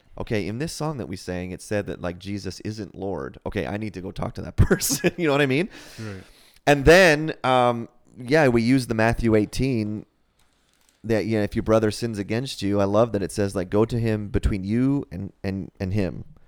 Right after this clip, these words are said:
Speaker 2: Mm-hmm.
Speaker 1: right? Not you and somebody else. So, yeah, go, as hard as it is, go to that person that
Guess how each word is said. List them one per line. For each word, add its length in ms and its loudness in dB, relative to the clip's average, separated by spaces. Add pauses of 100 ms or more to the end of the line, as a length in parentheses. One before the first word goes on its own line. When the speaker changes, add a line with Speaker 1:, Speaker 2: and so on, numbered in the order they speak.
Speaker 2:
Mm-hmm. 300 -14
Speaker 1:
right? 280 2
Not 600 4
you 540 2
and 260 -2
somebody 340 -4
else. 680 -6 (640)
So, 760 2 (220)
yeah, 320 0
go, 480 2
as 220 -4
hard 220 0
as 120 -4
it 100 -2
is, 240 -4
go 280 0
to 220 -4
that 600 -4
person 500 -6
that 260 -6